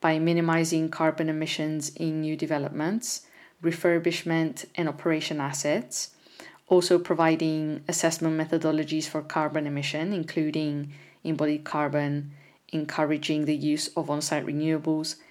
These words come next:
and providing credits for energy and carbon reduction. It also supports whole life performance by facilitating a complete circular journey for built assets throughout the entire built environment life cycle,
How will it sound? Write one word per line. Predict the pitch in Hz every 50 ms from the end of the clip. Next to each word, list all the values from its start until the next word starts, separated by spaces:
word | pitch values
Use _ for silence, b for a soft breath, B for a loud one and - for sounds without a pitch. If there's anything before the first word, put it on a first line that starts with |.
| B B B B -
and | 170 160 151
providing | - 165 151 156 147 143 147 147 147
credits | 147 - 165 151 156 147 - -
for | - - 151 143
energy | 143 147 147 147 143 143 151
and | 147 143 139
carbon | 143 - 151 147 143 143 147 147 143
reduction. | 143 139 127 - - - - - 143 151 185 220 - - _ _ B B B B B B B B B B B B B B
It | - 175 - - -
also | 180 170 175 170 - 170 165
supports | 165 - 160 - - 170 160 160 -
whole | - - 180 170 170 170
life | 160 160 160 160 160
performance | - - 156 - 170 170 170 180 196 220 233 247 - -
by | - - 147 147
facilitating | 147 - 165 - - 165 160 165 160 165 - 165 156 151 147 - 165 151 147 147 160 -
a | 165 165
complete | 165 - 165 160 165 - 175 165 160 - - - - - B B B B B B B
circular | - - - 156 160 - 160 156 156
journey | 151 - 160 160 170 175 190 208 233 247
for | 247 - 185
built | 175 175 160 156 - - - -
assets | - 160 165 165 - 196 208 - - - - - - B B B B B B B -
throughout | - 165 160 160 160 165 165
the | - 165 165
entire | 160 160 - - 170 170 165 165 165 160 160 156 151 - - - _ -
built | - 165 160 165 -
environment | 165 151 143 156 151 151 151 151 147 147 143
life | 147 156 147 143
cycle, | 143 - 143 131 127 - - 156 151 190 220